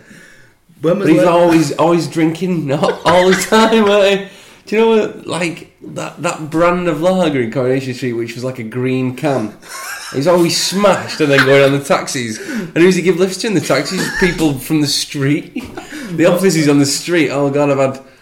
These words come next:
Speaker 2: Martin Platt in my taxi.
Speaker 1: I'd love him to bring Les Battersby back so we could whinge about Uber <laughs> in Coronation Street. And you just know that it'd just be like,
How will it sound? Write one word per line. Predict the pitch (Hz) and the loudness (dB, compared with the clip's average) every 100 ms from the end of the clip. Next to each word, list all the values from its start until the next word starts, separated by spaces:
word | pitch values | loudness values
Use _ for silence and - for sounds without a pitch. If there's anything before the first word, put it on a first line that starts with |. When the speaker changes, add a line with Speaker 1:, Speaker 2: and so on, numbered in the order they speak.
| _ | _
Speaker 2:
Martin | - 135 135 139 135 127 | -4 0 0 0 -4 -4
Platt | 131 127 | -2 -2
in | 143 | 0
my | 135 | -4
taxi. | 127 139 - - 151 143 | -2 -4 -4 -4 -2 -2
Speaker 1:
I'd | - 135 | -6 -4
love | 139 151 143 | 0 0 0
him | 135 | -4
to | 139 | -6
bring | 139 139 143 | -4 -2 -2
Les | 135 127 | -2 -4
Battersby | 131 139 131 131 | -4 -4 -4 -4
back | 131 127 - | -2 -2 -4
so | - 120 | -8 -8
we | 123 | -6
could | 131 120 | -8 -4
whinge | 135 143 | -2 0
about | 131 123 120 | -2 -4 -4
Uber | 139 139 135 127 127 - | -4 -4 -4 -6 -8 -20
<laughs> | - - | -16 -8
in | 127 - - - - 277 - 247 - | -8 -4 -2 2 4 6 6 6 6
Coronation | 185 180 165 180 175 165 | 6 6 6 6 4 0
Street. | - 160 151 - - - | -2 -2 -2 -8 -12 -4
And | 147 | -2
you | 156 | 0
just | 143 160 160 | 0 -2 0
know | 151 156 | 0 2
that | 147 | 2
it'd | 131 131 | -2 -4
just | 127 131 | -8 -8
be | 139 | -6
like, | 127 117 120 | -4 -4 -8